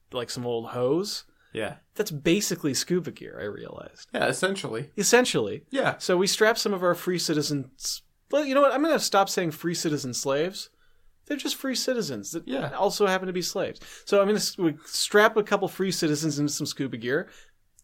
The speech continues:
Speaker 1: throw a mic on 'em, and then we interview them about what they're seeing as they go down.
Speaker 2: Right.
Speaker 1: Once, once we've gained access to whatever this structure is, then,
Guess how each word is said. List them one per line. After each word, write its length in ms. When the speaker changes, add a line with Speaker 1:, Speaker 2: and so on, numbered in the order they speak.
Speaker 1:
throw 300
a 40
mic 300
on 160
'em, 160
and 100
then 60
we 100
interview 400
them 160
about 260
what 140
they're 140
seeing 360
as 140
they 140
go 240
down. 280
Speaker 2:
Right. 160
Speaker 1:
Once, 220
once 260
we've 160
gained 280
access 420
to 100
whatever 300
this 160
structure 540
is, 240
then, 400